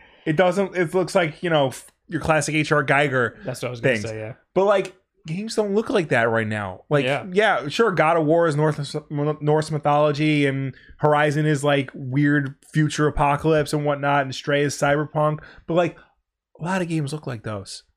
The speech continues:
Speaker 2: Yeah.
Speaker 1: You know, nothing really looks like Scorn right now.
Speaker 2: You're right. I, I think that there's a lot that goes into art direction in triple A games.
Speaker 1: Yeah.
Speaker 2: I will give them credit for that. I, if, if I, if I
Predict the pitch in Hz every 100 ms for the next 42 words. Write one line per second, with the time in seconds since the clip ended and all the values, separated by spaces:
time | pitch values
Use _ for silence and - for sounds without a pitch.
0 | _ 175 139 147 104 95 156 135 131 -
1 | - - 147 165 160 185 175 170 160 156
2 | 151 147 - - 156 160 127 101 95 92
3 | - - - - - - - - _ _
4 | _ _ _ _ _ _ _ _ _ _
5 | _ 226 202 - _ 226 170 202 190 123
6 | 123 - _ _ _ _ _ - - _
7 | _ _ _ - 175 175 240 254 247 196
8 | 156 127 120 127 151 143 135 131 131 143
9 | 139 127 127 131 131 127 135 120 110 143
10 | - 113 117 127 135 143 - - 131 208
11 | 131 131 131 127 120 - 123 120 - 117
12 | 110 120 - - - _ - - - 151
13 | 120 127 165 202 - - 139 151 160 151
14 | 143 151 147